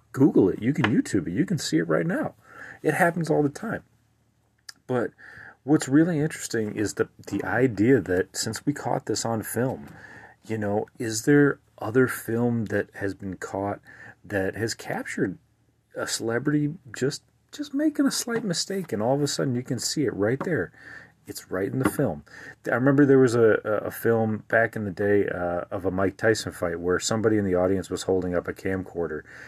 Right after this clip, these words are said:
and we hadn't had camcorders yet, or it was a phone that looked like a phone that we have. Um, and there's interesting, interesting pieces of film that may show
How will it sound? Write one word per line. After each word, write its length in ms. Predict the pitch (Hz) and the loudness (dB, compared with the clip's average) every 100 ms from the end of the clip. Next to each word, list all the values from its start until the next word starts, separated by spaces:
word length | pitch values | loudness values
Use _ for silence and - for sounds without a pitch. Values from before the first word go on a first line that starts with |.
| - 92 | -18 -10
and 240 | 90 87 | -8 -2
we 120 | 87 | 2
hadn't 180 | 104 95 | 2 2
had 180 | 90 85 | 0 0
camcorders 640 | 98 90 - 80 78 76 | -4 -4 -2 -4 -4 -2
yet, 220 | 82 80 | -2 -2
or 160 | 80 82 - | -2 -2 0
it 60 | |
was 140 | 92 87 | -2 -4
a 60 | |
phone 400 | - - 98 90 85 | -4 0 0 0 -2
that 120 | 85 | -2
looked 200 | 85 - _ - - - | -2 -4 _ -6 -6 -10
like 160 | 92 82 | -8 -6
a 60 | |
phone 240 | - 90 87 | -4 -2 -2
that 80 | 80 | -4
we 140 | 80 | -4
have. 320 | 80 80 78 - - - - 92 | -4 -4 -6 -14 -20 -20 -12 -4
Um, 320 | 87 82 73 - _ - - - - _ - - | -4 -4 -8 -18 _ -20 -20 -20 -20 _ -8 -6
and 200 | 113 113 | -4 4
there's 240 | 113 104 - | 4 2 -6
interesting, 840 | 107 - 139 - 147 143 131 - _ _ | -10 -2 -2 0 2 2 0 -4 _ _
interesting 500 | 120 127 214 - 220 | -6 -4 -4 -2 -2
pieces 340 | - 214 - 117 | -2 -4 -2 -4
of 80 | |
film 460 | - 120 110 82 80 _ _ _ _ _ _ _ _ _ _ - _ | -2 0 0 -2 -8 _ _ _ _ _ _ _ _ _ _ -16 _
that 160 | 98 98 | -4 -2
may 300 | 95 127 143 | 2 2 2
show 540 | - - 135 95 76 | 0 0 2 0 -6